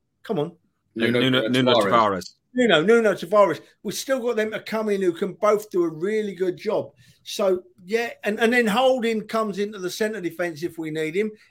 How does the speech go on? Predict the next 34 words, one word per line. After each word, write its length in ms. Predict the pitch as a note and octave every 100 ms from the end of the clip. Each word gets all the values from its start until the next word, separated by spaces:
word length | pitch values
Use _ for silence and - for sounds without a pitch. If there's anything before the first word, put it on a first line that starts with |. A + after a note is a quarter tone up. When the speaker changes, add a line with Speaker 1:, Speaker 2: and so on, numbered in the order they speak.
| _
Speaker 1:
and 220 | F#3 G3+
never, 360 | A3 A#3+ A3+ A#3 -
ever 320 | A#3 A3+ G3+
lets 360 | F#3 F3 E3+ -
us 120 | D3
down. 420 | - D3 F3+ G3 _ _ _ _ _ _ _ _ _ -
I'm, 200 | G#3+ G#3
I'm 200 | G3+ G#3
very 460 | C#3+ A#3+ A#3 G#3+
happy 400 | D#3 G3 G3 A3
with 260 | F#3 D#3 C#3+
that. 260 | C#3+ B2 - _ _ _ _
The 80 | D3+
pr-, 180 | - A3
any 220 | G#3+ B3
problem 400 | G#3+ A#3 G#3 G3
we've 180 | G3+ G3+
got 240 | G3+ G3+
now 360 | F#3 F3 E3+ -
is 140 | D3
up 160 | D#3 -
the 160 | C#3 C#3+
other 260 | D3 C#3
end 160 | C#3+ C#3
of 80 | C3+
the 60 |
field. 400 | - D3+ C3+ A2 _ _ _ _ _ _ _ _
Speaker 3:
Yeah, 260 | C#3+ C3+
agreed. 300 | C3 B2 C#3
Speaker 2:
Yeah. 60 | C3
Speaker 3:
I 40 |
mean, 140 | C#3+ C#3+
you 140 | D#3
stick 340 | - - D3